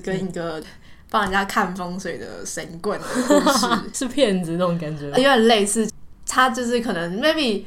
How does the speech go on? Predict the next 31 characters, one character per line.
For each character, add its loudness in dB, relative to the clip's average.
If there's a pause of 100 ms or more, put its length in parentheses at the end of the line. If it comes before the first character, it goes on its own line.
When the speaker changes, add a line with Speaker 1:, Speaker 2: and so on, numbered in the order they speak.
(180)
Speaker 1:
真 0
本 2
事 -2
可 0
能 -4
是 -2
三 -2
趴， -6
三 0
分， -2
可 -4
是 2
就 -2
是 2
其 -6
他 0
那 -2
些 -4 (260)
晃 4
点 -6
别 -4
人 -8
那 -6
个 -4
二 -8
十 -4
七 -4
分 0
之 4
类 -4
的。 -12